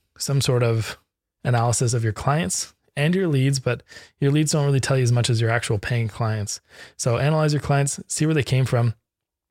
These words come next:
If you don't know, uh, ask and, uh, try to get in, try to dig into that, make that part of your process. I've actually, for those that are,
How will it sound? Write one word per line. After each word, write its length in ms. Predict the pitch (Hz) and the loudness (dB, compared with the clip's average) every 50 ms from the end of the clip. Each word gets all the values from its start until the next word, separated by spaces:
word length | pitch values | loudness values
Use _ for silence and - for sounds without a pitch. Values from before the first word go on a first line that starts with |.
| _ - | _ -2
If 140 | 143 - - | 0 2 4
you 40 | |
don't 180 | 123 139 151 156 | 4 4 4 2
know, 320 | 131 123 117 113 123 131 - - _ _ _ - | 2 2 2 2 0 -2 -4 -10 _ _ _ -6
uh, 180 | 143 120 113 - - | -4 -4 -2 -2 -2
ask 380 | 131 120 120 135 135 - - - - - - - - | -2 0 0 0 -2 -2 -6 -8 -12 -12 -12 -12 -6
and, 300 | - 135 131 123 123 117 120 | -2 0 0 0 2 2 2
uh, 180 | 117 113 113 | 2 2 0
try 160 | 113 - 139 123 | 0 0 0 2
to 60 | 120 | 2
get 180 | 123 120 117 | 2 2 0
in, 200 | 120 123 - - - | 0 -2 -4 -6 -4
try 160 | - 147 131 | -2 0 2
to 80 | 120 117 | 2 2
dig 180 | 113 120 117 | 2 2 2
into 160 | 127 117 113 | 2 2 2
that, 240 | 110 110 110 117 - - - - - - - | 2 0 -2 -4 -6 -10 -14 -20 -20 -8 -2
make 160 | 139 131 143 | -2 0 0
that 140 | - 131 113 | 0 0 0
part 120 | - 135 127 | 2 2 2
of 40 | |
your 60 | 120 107 | 2 2
process. 440 | - 135 123 113 - 120 113 - - - - - - - | 2 2 2 2 2 0 -2 -4 -6 -12 -20 -20 -10 -4
I've 140 | - 123 143 | 0 2 2
actually, 400 | 147 160 - - 151 135 131 143 | 2 2 0 0 0 0 0 0
for 140 | - - 127 | -2 -2 0
those 180 | 127 127 123 | 2 2 2
that 140 | 123 127 123 | 2 2 2
are, 260 | 123 120 120 - - | 2 0 0 -2 -6